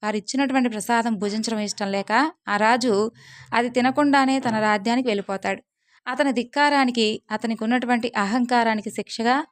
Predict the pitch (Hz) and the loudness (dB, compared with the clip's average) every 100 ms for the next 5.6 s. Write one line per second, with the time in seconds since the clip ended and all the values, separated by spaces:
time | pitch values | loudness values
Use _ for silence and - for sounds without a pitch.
0 | - 220 220 247 247 269 269 262 226 220 | -8 -4 -2 0 2 2 2 0 2 0
1 | 233 226 214 202 214 233 202 185 185 - | 0 0 -2 -6 -2 -2 -2 -4 -6 -6
2 | 190 - _ _ _ _ - 247 240 233 | -6 -8 _ _ _ _ 0 0 4 2
3 | 254 262 269 - 214 214 233 226 196 220 | 2 2 0 0 -4 -2 -2 -2 -4 -6
4 | 220 - 196 - - _ _ - 226 226 | -8 -6 -6 -4 -6 _ _ -12 -4 -2
5 | 202 208 240 247 196 208 | 0 2 2 2 0 -2